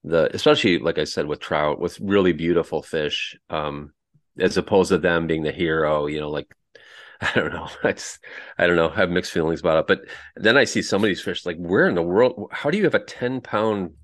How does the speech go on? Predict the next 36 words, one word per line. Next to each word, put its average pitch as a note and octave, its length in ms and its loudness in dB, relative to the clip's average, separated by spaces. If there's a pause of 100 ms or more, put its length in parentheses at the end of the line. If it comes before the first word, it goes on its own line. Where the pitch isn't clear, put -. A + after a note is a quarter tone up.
(200)
brook F#2+ 240 0
trout? C#2+ 380 0
You F2+ 60 -2
know, E2 120 0
the F2 120 -6
ones A2 200 2
I G#2 80 4
catch - 320 -4
are D#2 180 -4 (460)
a - 80 -8
quarter G#2+ 340 6
pound, D#2+ 420 0 (100)
you F#2+ 100 2
know, G2 140 4
like, F#2 180 2 (180)
it, F#2+ 360 -6
so G2+ 200 2
there's F#2 240 4
some F2+ 180 2
jealousy G#2 560 2
<laughs> - 80 2
involved. A2 360 2
So G#2 80 -4
they're G#2+ 140 2
showing F#2+ 300 0
off E2+ 180 -8
a C#2+ 60 -12
little F#2+ 240 0
bit. G2+ 260 2 (260)
Usually G#2 260 4
those E2+ 220 4
really F2+ 500 0
unusually F2 540 -4
big D#2 300 -2
fish, - 500 -2 (640)
um, D2+ 440 -4